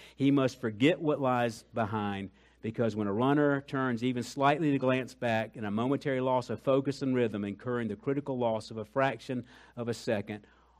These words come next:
or even seconds. Folks, you are gonna win. You are, if you're a Christian, gonna be saved. You will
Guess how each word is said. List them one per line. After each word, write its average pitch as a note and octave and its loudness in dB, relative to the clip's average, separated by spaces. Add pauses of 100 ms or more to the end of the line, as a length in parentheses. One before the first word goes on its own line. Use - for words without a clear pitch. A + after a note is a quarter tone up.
or G#2+ -4
even G#2 -4
seconds. - -12 (1500)
Folks, - -8 (500)
you C3 6
are C#3 8
gonna G#2 -4
win. F#2+ -6 (1600)
You B2 6
are, C#3 8
if A#2 -6
you're B2 0
a A2+ -8
Christian, A2 -2
gonna A2+ 0
be C3 0
saved. C3 -4 (240)
You C#3 6
will B2+ 4